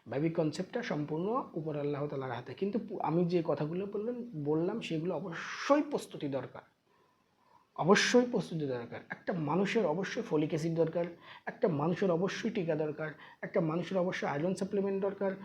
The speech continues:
একটা মানুষের অবশ্যই ভিটামিন ডি সাপ্লিমেন্ট দরকার, একটা মানুষের কিছু কিছু বায়োকেমিক্যাল টেস্ট করা দরকার, খাদ্য তালিকা ঠিক থাকা দরকার, কৃমির ওষুধ খাওয়া দরকার,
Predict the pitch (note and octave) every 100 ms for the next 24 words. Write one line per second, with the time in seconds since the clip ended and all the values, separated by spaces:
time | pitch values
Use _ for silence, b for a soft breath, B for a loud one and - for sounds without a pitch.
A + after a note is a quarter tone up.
0 | B B D#3+ D#3+ D3+ D#3 F3+ F3+ F3 D3+
1 | D#3+ E3+ D3+ C3 F#3+ G3+ G3+ G#3 G3+ F#3
2 | F#3+ F3+ F#3+ G3+ B B B B _ _
3 | - - _ - F3+ C3 C3+ E3 G#3 G3
4 | G#3+ - F3 G#3 F#3+ F#3+ D3+ D3 D#3 F#3
5 | F3+ F3 - G#3 A3 - G3+ F3+ E3+ E3
6 | F3+ F3 - _ B B B G3 G3+ A3
7 | G#3 G3 F#3 F3 E3 - E3 D#3+ D3+ D#3
8 | E3 E3 - B B _ _ _ - A#3+
9 | C4+ B3+ - A3 - F3 F3 F3 E3 E3